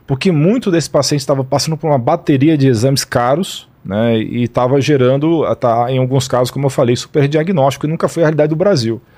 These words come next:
Então, acho que essa campanha americana também foi pra reduzir custo do sistema de saúde deles. Então, eles queriam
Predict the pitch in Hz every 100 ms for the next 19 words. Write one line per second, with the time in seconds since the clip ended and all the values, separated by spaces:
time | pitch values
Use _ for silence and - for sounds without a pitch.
0 | - - - - _ 120 165 175 170 -
1 | 170 160 139 - 139 - 156 143 160 139
2 | 175 170 175 170 - 160 156 147 - -
3 | 196 180 - 107 95 - - - 127 113
4 | - 110 101 101 104 107 120 127 131 123
5 | - 131 147 160